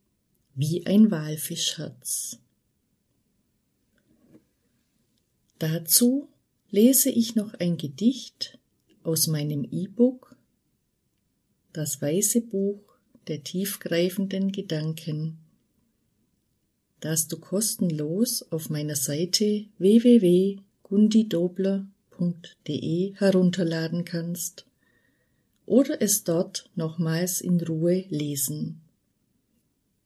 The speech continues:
Auf dem Kontaktformular der Internetseite kannst du mir auch gerne deine Gedanken dazu schreiben.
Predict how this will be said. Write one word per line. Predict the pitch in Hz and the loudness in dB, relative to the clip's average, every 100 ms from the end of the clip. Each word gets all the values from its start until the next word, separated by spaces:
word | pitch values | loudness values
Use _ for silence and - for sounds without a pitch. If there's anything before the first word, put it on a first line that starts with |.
| _ | _
Auf | 160 - | -12 -8
dem | 156 156 | -6 -4
Kontaktformular | 160 156 214 262 - 240 226 220 214 208 214 | -4 -4 -4 -4 0 4 8 8 6 2 0
der | 196 - | -2 0
Internetseite | 196 202 196 185 180 - 175 175 180 180 180 _ _ _ _ | 0 2 2 2 0 2 4 2 0 -4 -4 _ _ _ _
kannst | - 185 208 - 226 | -4 0 0 0 6
du | |
mir | 220 240 226 | 10 10 6
auch | 226 - | -2 4
gerne | 226 233 233 | 10 10 10
deine | 202 185 170 | 6 2 2
Gedanken | 160 160 156 156 - 160 | 0 -2 -2 -4 -4 -6
dazu | 156 143 - 165 | -4 -6 -6 -4
schreiben. | - 156 156 156 156 156 | -4 -4 -4 -6 -6 -8